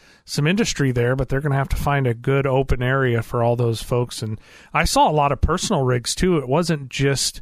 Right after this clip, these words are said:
um, you know, heavy haul trucks. Um, there were some box trucks there. There was some, I, I think there was a Toyota four runner there that was all decked out.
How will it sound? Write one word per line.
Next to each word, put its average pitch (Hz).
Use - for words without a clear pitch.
um, 123
you 135
know, 120
heavy 135
haul 131
trucks. -
Um, 117
there 127
were 127
some 120
box 127
trucks -
there. 143
There 123
was 113
some, 113
I, 123
I 117
think 139
there 131
was 120
a 117
Toyota 131
four 135
runner 147
there 151
that 139
was 120
all 127
decked 127
out. 135